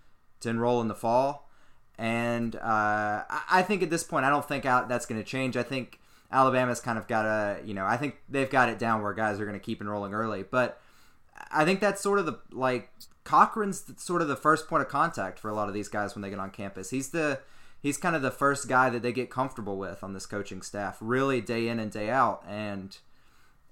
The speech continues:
I, I, I think that will have a long-term effect. And it doesn't mean that Alabama can't hire somebody that comes in and does a great job, supports the players, makes them stronger. But, you know, to say that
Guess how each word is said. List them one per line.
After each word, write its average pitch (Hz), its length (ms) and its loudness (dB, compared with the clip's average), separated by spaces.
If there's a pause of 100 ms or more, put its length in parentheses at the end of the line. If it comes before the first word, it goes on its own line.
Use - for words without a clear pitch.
I, 147 380 6 (120)
I, 185 100 6
I - 20 6
think 202 200 0
that 151 260 0
will 160 220 4
have 156 120 6
a 120 40 2
long-term 123 440 2
effect. 135 420 2
And 143 360 -2
it 180 80 0
doesn't 160 260 -2
mean 143 160 0
that 131 120 0
Alabama 120 420 4
can't 101 220 -6
hire 113 200 2
somebody 107 320 -4
that 95 160 -8
comes 107 260 -4
in 113 80 -4
and 107 160 -4
does 98 140 -6
a 101 60 -8
great 113 280 -2
job, 113 360 0
supports 120 380 -4
the 104 80 -8
players, 110 540 -4 (380)
makes 127 240 -2
them 117 80 -4
stronger. 110 640 -2 (300)
But, 131 420 4 (540)
you 139 120 -4
know, 104 300 0 (220)
to 139 100 -2
say 170 300 0
that 147 340 2